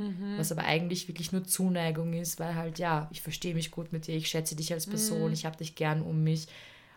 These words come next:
Speaker 2: und, ähm, ja, kann missinterpretiert werden. Deswegen sag ich,
Speaker 1: Mhm.
Speaker 2: grundsätzlich geht's, aber dafür muss man, und ich glaub, da ist eine wichtige, ein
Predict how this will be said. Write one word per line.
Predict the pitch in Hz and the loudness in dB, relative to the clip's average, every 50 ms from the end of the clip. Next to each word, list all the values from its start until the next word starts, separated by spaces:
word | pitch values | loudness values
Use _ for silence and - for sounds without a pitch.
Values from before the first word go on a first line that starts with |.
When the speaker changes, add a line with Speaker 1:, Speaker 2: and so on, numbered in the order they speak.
| - _ | -14 _
Speaker 2:
und, | - 165 160 156 147 151 156 156 - - - | -2 0 2 2 0 0 -4 -6 -8 -8 -4
ähm, | - 156 151 147 151 151 151 151 151 156 - _ _ _ - - - - - | -2 0 0 0 0 0 -2 -2 -4 -6 -10 _ _ _ -20 -20 -20 -20 -8
ja, | - - 175 156 139 131 - | 0 2 4 4 4 2 0
kann | - - 160 156 160 | 0 4 6 6 8
missinterpretiert | 165 180 170 - 165 156 160 - 143 - - 151 143 - - - | 8 6 4 4 2 0 -2 -4 -6 -6 -4 -4 -4 -4 -6 -10
werden. | 135 139 131 131 127 | -8 -8 -6 0 4
Deswegen | 160 160 190 202 208 - | 6 6 6 6 4 4
sag | 196 196 - | 2 2 2
ich, | 180 - - | 2 0 -2
Speaker 1:
Mhm. | - | 0
Speaker 2:
grundsätzlich | 165 160 175 226 240 - 269 247 - 190 160 - | 0 2 2 2 0 0 -2 -2 -2 -2 -2 0
geht's, | - 165 160 180 233 269 - - - - - - _ - _ - _ - - - | 2 4 6 6 6 6 4 2 0 0 -2 -8 _ -20 _ -20 _ -18 -8 -2
aber | 170 165 165 170 | 0 2 2 2
dafür | 156 160 160 160 160 185 | 4 4 2 2 2 0
muss | 175 175 180 175 - - | 0 0 0 -2 -2 0
man, | 185 180 175 175 170 - - - - - - - - - - - - - - - - - - - | 0 0 0 -2 -4 -8 -16 -20 -20 -20 -20 -20 -20 -20 -20 -20 -20 -20 -20 -20 -20 -14 -6 -2
und | 180 196 | 0 0
ich | 240 240 | 0 0
glaub, | - 294 294 294 - | 0 0 0 2 4
da | 196 190 214 240 | 6 6 8 8
ist | 240 240 - 190 | 6 6 4 4
eine | 185 175 160 156 151 | 2 2 2 0 -2
wichtige, | 202 220 - - - - 240 - 226 214 214 214 - - | -2 -2 -2 -2 -2 -2 -2 0 0 0 0 -2 -4 -6
ein | - 180 165 160 156 | -4 0 2 2 2